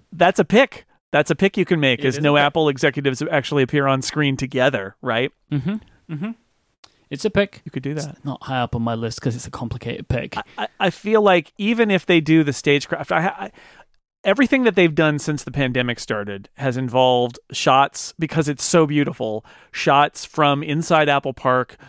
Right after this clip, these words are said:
Speaker 1: with the interior ring that's just those trees and water and stuff, uh, in the background. 'Cause it's beautiful, and why would you not do it? I have a hard time believing that nothing in this presentation will show that off, even if there's a stage somewhere.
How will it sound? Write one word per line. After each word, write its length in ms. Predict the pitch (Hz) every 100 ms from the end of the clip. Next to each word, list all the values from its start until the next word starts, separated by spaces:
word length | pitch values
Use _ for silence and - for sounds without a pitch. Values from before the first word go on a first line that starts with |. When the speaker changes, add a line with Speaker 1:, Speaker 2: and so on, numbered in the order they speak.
| -
Speaker 1:
with 280 | 139 135 -
the 220 | 139 165
interior 760 | 170 175 - 175 165 160 147 135
ring 480 | 139 123 120 120
that's 220 | 117 117 -
just 200 | 131 -
those 160 | 139
trees 480 | - 147 147 139 135
and 140 | 139
water 440 | 131 127 123 123 120
and 140 | 117
stuff, 480 | - 117 107 110 _ _ _ _ _ _ _ _ -
uh, 400 | 131 120 117 113 - -
in 80 |
the 80 | 143
background. 640 | 123 104 - - - 175 _ _
'Cause 160 | - 143
it's 120 | 147
beautiful, 440 | - 156 131 123 117
and 100 | 127
why 120 | 123
would 200 | 127 123
you 80 | 120
not 180 | - -
do 160 | 110
it? 180 | - - - -
I 60 | 151
have 60 |
a 40 | 135
hard 280 | - 202
time 200 | 196 196
believing 400 | 170 160 160 143
that 160 | 135 123
nothing 580 | 147 170 185 208 233 196
in 100 | 180
this 140 | 156
presentation 560 | - 147 139 135 120 127
will 80 | 117
show 180 | 131
that 140 | 123 117
off, 180 | 110 -
even 240 | 233 285 254
if 140 | 240
there's 240 | 202 175 147
a 160 | 135 - -
stage 360 | - - 170 165
somewhere. 460 | 147 123 117 101